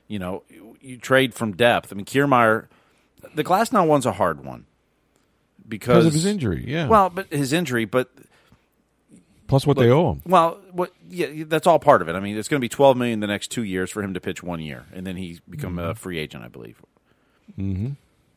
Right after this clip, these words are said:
Speaker 1: But the hard part is, is that, okay, you believe McClanahan's gonna be a good starter. I,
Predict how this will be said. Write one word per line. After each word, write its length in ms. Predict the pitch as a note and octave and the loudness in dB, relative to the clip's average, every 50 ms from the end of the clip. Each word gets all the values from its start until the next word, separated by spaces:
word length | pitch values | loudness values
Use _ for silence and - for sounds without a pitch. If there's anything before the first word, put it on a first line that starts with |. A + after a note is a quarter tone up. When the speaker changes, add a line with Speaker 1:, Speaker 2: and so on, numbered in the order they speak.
| _ _ _ _ _ _ _ | _ _ _ _ _ _ _
Speaker 1:
But 260 | - D#3 C3 D#3+ A#2 | -10 -8 -8 -6 -2
the 120 | C#3 C3+ A#2 | -2 0 2
hard 220 | D3+ F#3+ G3 E3+ | 2 2 2 0
part 200 | - C#3+ A#2 G2+ F#2 | 2 2 2 2 2
is, 260 | F#2+ F#2 F2+ E2+ E2 | -2 -4 -6 -6 -10
is 180 | F#2 F#2+ - - | -12 -14 -12 -8
that, 380 | G2 F2+ E2+ E2 D#2+ - - _ _ _ _ _ _ _ _ _ _ _ _ - | -6 -4 -4 -4 -4 -6 -10 _ _ _ _ _ _ _ _ _ _ _ _ -12
okay, 160 | - - A2 | -8 -6 -6
you 140 | G2+ A2 B2 | -4 -4 -4
believe 360 | A2+ C3+ C3 C#3+ D#3+ F3 D3+ | -2 0 0 2 0 0 -2
McClanahan's 640 | D3+ C#3+ - D3 B2+ A#2 A2 G2 G2+ G2 F#2+ F2+ - | -4 -6 -4 -4 -4 -4 -4 -4 -6 -6 -8 -8 -10
gonna 180 | - G2 F2+ E2+ | -10 -10 -10 -8
be 160 | D#2+ F2+ F2 | -8 -8 -8
a 60 | E2 | -8
good 180 | C#2 E2+ D#2+ - | -8 -10 -12 -12
starter. 380 | - - C2+ A#1+ - - G1+ - _ _ _ _ _ _ _ _ _ _ _ _ _ _ _ _ _ _ _ _ _ _ _ _ _ _ _ _ _ _ _ _ _ _ _ _ _ _ _ _ _ - | -12 -12 -12 -12 -12 -16 -20 -20 _ _ _ _ _ _ _ _ _ _ _ _ _ _ _ _ _ _ _ _ _ _ _ _ _ _ _ _ _ _ _ _ _ _ _ _ _ _ _ _ _ -14
I, 100 | F2 | -14